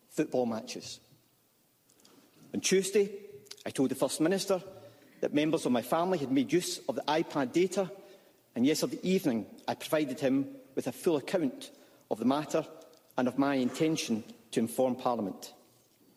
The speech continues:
Presiding Officer, disclosing this information about my family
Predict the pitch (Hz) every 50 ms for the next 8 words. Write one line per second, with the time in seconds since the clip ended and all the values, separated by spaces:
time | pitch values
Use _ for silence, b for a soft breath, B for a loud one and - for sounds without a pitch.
0 | _ _ _ _ _ _ _ b b b b b b b b b b b b -
1 | 156 156 160 160 - - 151 - - 151 - 156 - - - 185 196 185 190 190
2 | 180 165 - - 139 156 156 - 160 147 - 135 127 143 151 143 - 110 107 101
3 | - - - 107 - 147 143 - 131 120 - - 151 143 143 139 117 98 -